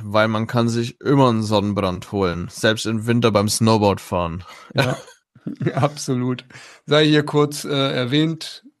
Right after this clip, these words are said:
Speaker 2: Rabattcode Surfpodcast, kriegt ihr zehn Prozent und ihr unterstützt uns damit im Podcast. Äh, genau, wenn wir jetzt grad schon dabei sind,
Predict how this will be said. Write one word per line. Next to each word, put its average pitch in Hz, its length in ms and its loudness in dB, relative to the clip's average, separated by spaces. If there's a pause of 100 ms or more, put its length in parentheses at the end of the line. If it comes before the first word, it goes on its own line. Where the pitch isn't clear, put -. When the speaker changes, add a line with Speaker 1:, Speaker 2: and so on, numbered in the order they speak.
(260)
Speaker 2:
Rabattcode 143 960 -2 (340)
Surfpodcast, 143 960 0
kriegt - 220 -6
ihr 127 120 -2
zehn 131 200 -2
Prozent 127 540 -2
und 143 260 -4
ihr 127 80 -2
unterstützt 123 540 -6
uns 127 240 -4
damit 113 240 0
im 131 100 -4
Podcast. 131 720 0 (960)
Äh, 139 500 4
genau, 151 480 4
wenn 143 120 4
wir 156 100 4
jetzt 156 200 0
grad 156 200 0
schon 147 160 -2
dabei 135 380 0
sind, 151 260 -4